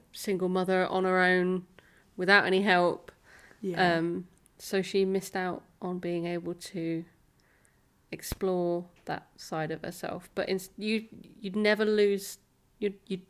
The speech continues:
Speaker 1: you don't lose sight of how intelligent she still is.
Speaker 2: No, that's never
Speaker 1: Like,
Speaker 2: in question, is it?
Speaker 1: No, never.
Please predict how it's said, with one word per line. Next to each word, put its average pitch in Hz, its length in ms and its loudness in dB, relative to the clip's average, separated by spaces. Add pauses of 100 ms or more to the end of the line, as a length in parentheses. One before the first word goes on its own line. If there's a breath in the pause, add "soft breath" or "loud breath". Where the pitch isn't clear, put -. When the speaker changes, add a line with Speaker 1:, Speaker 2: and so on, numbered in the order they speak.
(160)
Speaker 1:
you 190 100 -6
don't 202 220 2
lose 185 180 -2
sight 180 400 -4
of 175 180 -6
how 175 420 -2 (360 loud breath)
intelligent 185 640 0
she 175 100 -2
still 160 300 -4 (100)
is. 202 140 2
Speaker 2:
No, 190 380 2
that's 196 300 0
never 208 340 6
Speaker 1:
Like, 185 40 6
Speaker 2:
in 175 280 0
question, 170 440 -2
is 151 200 -2
it? 113 240 -6
Speaker 1:
No, 208 400 2 (280)
never. 180 460 0